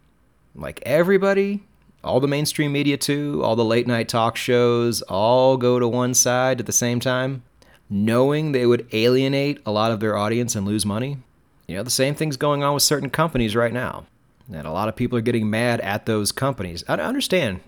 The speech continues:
guys, the companies didn't want this. They know it's suicide. They didn't just wake up one day either and start thinking this was a good idea. You know, they were coerced into it.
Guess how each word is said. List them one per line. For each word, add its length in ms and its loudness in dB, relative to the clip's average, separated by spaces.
guys, 200 -4
the 80 -4
companies 460 -2
didn't 240 -2
want 240 -6
this. 340 -2
They 140 2
know 220 2
it's 120 0
suicide. 600 -2
They 120 0
didn't 180 2
just 180 0
wake 220 4
up 160 2
one 160 2
day 140 2
either 300 0
and 80 -2
start 240 -2
thinking 300 -4
this 160 -2
was 100 -6
a 60 -8
good 160 -6
idea. 440 -8
You 60 -12
know, 40 -10
they 160 -6
were 160 -2
coerced 600 4
into 220 -2
it. 120 -14